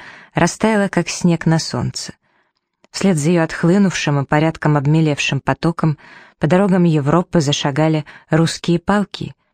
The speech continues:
а многие пленные французы осели во дворянских и купеческих семьях, принимавших с полным радушием вчерашних врагов, и занялись воспитанием и обучением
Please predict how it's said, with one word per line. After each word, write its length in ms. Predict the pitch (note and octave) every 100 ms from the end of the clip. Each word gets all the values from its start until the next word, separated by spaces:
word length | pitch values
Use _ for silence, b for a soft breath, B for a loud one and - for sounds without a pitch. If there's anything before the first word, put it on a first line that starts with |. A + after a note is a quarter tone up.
| _ _ _ _
а 60 | -
многие 360 | G3 A3+ F#3
пленные 480 | G3 D#3+ F#3+ F#3 D#3+
французы 640 | - D3+ D3 - F#3+ F3 D3
осели 500 | C3+ - E3+ D#3+ - B B -
во 80 | D#3
дворянских 640 | D#3+ D3+ E3 F3+ - D#3
и 60 | D#3
купеческих 680 | D3 - D3+ - - F#3+
семьях, 540 | - - C#3 - - - B B B B
принимавших 640 | G#3+ A3+ F#3+ G3+ - F3
с 120 | -
полным 480 | - F#3 G3 F3 D3
радушием 600 | C#3 C3+ E3 - E3 D3+
вчерашних 640 | - - C#3+ C#3 - D#3
врагов, 480 | D#3+ E3+ D3+ - - B B B B B B
и 80 | A3
занялись 540 | F3+ F#3+ E3+ G3+ -
воспитанием 880 | E3 D#3+ - D3+ - E3+ F#3+ E3 C#3
и 20 |
обучением 680 | C3+ C3 - D#3+ D#3+ D3+ C#3